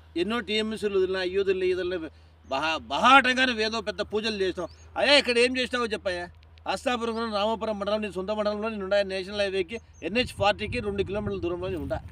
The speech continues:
ఆ? ఏం చేసినావో చెప్పండి. ఎక్కడే కానీ నీళ్ళు, ఒక తూరు రైతులు కూడా అడగండి, ఎక్కడైనా నీళ్ళు ఉన్నాయా, ఇబ్బంది పడతారా, ఏం పరిస్థితి? పంట గిట్టుబాటు ధర లేదు, ఏం లేదు, పెన్షన్ లేదు, ఏం లేవు. మాకు రావాల్సినటువంటి డబ్బులు కూడా రావడం లేవంటే వాలంటీర్. ఎవడా వాలంటీర్ మాకు అర్థం కావడం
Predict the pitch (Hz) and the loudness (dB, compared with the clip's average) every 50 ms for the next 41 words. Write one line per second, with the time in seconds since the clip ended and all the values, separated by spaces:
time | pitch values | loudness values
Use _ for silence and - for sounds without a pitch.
0 | - - - - - - - - - 214 247 247 - - - - 151 208 254 294 | -16 -14 -16 -14 -16 -16 -16 -14 -12 -10 -10 -10 -10 -12 -8 -2 0 0 2 2
1 | 294 269 254 - 262 254 220 208 - 180 160 123 - - - - 160 196 214 - | 2 2 2 2 0 0 0 -2 -2 -2 -6 -6 -8 -10 -6 -2 0 0 0 2
2 | - 247 247 240 247 247 240 240 226 214 208 208 208 190 202 175 - - - - | 2 0 4 4 4 4 4 2 0 2 2 2 4 4 2 2 0 -4 -6 -6
3 | - - - 180 190 190 - 240 247 233 208 196 196 190 202 202 208 190 214 247 | -6 -6 -4 0 0 0 0 -2 -4 -2 0 0 2 2 0 -2 -2 -2 -2 -2
4 | 240 190 170 165 165 160 156 143 - - - - - 165 180 - 208 226 220 208 | 0 -2 -2 -2 -2 -4 -6 -6 -8 -10 -8 -6 -6 -4 -2 0 -2 -2 -2 -2
5 | 190 196 214 214 202 196 190 190 190 196 196 180 143 180 196 196 196 175 180 165 | -2 -2 -2 0 0 2 2 4 4 6 4 4 2 0 -2 0 0 -2 -2 -2
6 | 143 175 175 185 185 160 156 180 190 170 170 151 - - 139 139 117 - - - | -4 -6 -4 -4 -2 0 0 0 -2 -2 -6 -8 -8 -10 -12 -14 -14 -14 -16 -18
7 | - - - - 180 190 202 226 214 175 190 180 208 185 208 208 190 170 180 165 | -18 -12 -6 -4 -2 0 0 -2 -2 -2 -2 -2 2 6 6 6 6 6 2 2
8 | 170 175 170 147 156 170 185 180 170 170 156 - 165 160 165 165 - 185 185 175 | 2 2 2 2 0 0 0 0 0 -2 -2 -2 -2 -4 -4 -4 -4 -4 -4 -2
9 | 170 160 151 160 180 190 196 190 175 170 170 147 - - - - - - - 147 | -2 -2 -2 -2 0 0 0 0 0 -2 -4 -4 -6 -12 -20 -20 -20 -12 -4 0
10 | 175 202 214 175 190 190 202 214 226 220 185 208 202 196 202 185 175 170 151 170 | 4 4 4 4 2 2 4 6 6 6 4 2 0 0 0 0 0 -2 -2 0
11 | 175 165 185 170 170 170 165 165 165 165 170 196 208 202 202 247 233 196 175 160 | 0 0 0 2 2 2 2 2 0 -2 -2 -2 -2 -2 -4 -4 -2 0 2 2
12 | 156 147 135 139 127 - - - - - - - 160 196 233 277 302 294 277 262 | 0 0 -4 -8 -10 -12 -14 -18 -18 -16 -10 -6 -4 -2 2 6 6 6 6 6
13 | 254 262 262 247 254 240 208 190 151 156 139 - 160 147 139 127 107 104 | 4 2 0 -2 -2 -2 -2 -2 -2 -2 -6 -6 -8 -8 -8 -8 -10 -12